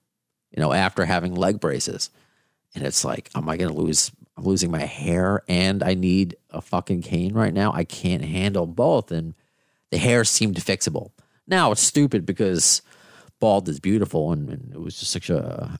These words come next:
a, a, a waste. Uh, but anyway, uh, I, I, it's important to talk about because everything he, I, it's like, it's the, it's what I felt watching, like, the November Rain video or reading the lyrics to Estranged, why I became such a G N R fan.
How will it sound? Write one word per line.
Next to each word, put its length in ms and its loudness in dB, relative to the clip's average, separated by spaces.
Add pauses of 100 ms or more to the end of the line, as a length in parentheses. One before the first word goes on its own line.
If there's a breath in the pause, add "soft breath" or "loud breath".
a, 60 -2
a, 320 -2 (100)
a 40 0
waste. 680 2 (640)
Uh, 340 2
but 140 2
anyway, 340 2 (760)
uh, 320 4
I, 200 0
I, 80 0 (100)
it's 200 2
important 400 2
to 40 -6
talk 200 2
about 380 4
because 360 0
everything 420 2
he, 200 4
I, 240 -12 (760)
it's 300 0
like, 120 0
it's 320 0 (160)
the, 200 6
it's 220 0
what 280 4
I 80 6
felt 460 2
watching, 520 2
like, 220 2 (280)
the 340 4
November 420 2
Rain 260 2
video 380 4
or 120 2
reading 400 2
the 320 -4
lyrics 380 -2
to 160 2
Estranged, 640 -4
why 200 2
I 40 4
became 420 -2
such 200 -4
a 40 -10
G 200 -4
N 100 0
R 160 4
fan. 440 0